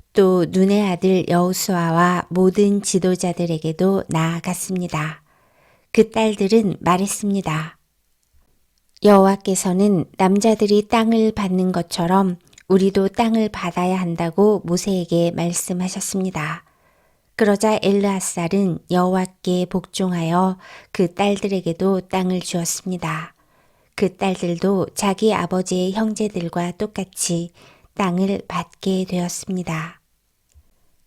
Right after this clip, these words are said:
그리하여 므낫세 지파는 요단강 동편에 있는 길르앗과 바산 두 구역 외에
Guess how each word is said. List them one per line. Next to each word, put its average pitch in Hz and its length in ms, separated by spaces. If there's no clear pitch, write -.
그리하여 220 720
므낫세 214 600
지파는 190 680
요단강 208 720
동편에 190 580
있는 185 400
길르앗과 180 920
바산 165 640
두 185 360
구역 170 420
외에 180 500